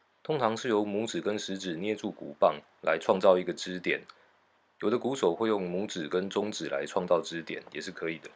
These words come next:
你可以从图片中看到鼓棒跟我手掌的相对位置，还有拇指、食指捏住鼓棒的样子。基本上，拇指跟食指施力点要在鼓棒的两侧相对。鼓手很容易打着打着，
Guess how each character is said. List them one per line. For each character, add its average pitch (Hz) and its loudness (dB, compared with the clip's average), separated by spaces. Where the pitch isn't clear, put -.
你 101 -8
可 127 2
以 - 2
从 107 -4
图 98 -4
片 104 0
中 98 0
看 98 -4
到 95 6
鼓 78 -8
棒 90 2
跟 92 0
我 85 0
手 80 -4
掌 76 0
的 76 -8
相 98 -2
对 98 2
位 90 0
置， - -10
还 - -2
有 92 2
拇 82 -4
指、 85 -6
食 78 -8
指 73 -8
捏 92 -4
住 92 -8
鼓 73 -10
棒 85 2
的 76 -6
样 78 0
子。 58 -16
基 151 0
本 110 2
上， 98 2
拇 - -2
指 87 -4
跟 104 2
食 98 -4
指 78 -6
施 113 -2
力 113 0
点 73 0
要 92 6
在 80 4
鼓 76 -10
棒 92 0
的 78 0
两 71 0
侧 87 0
相 82 0
对。 78 0
鼓 135 -4
手 131 6
很 92 2
容 87 0
易 82 0
打 76 4
着 85 -4
打 78 6
着， 73 -4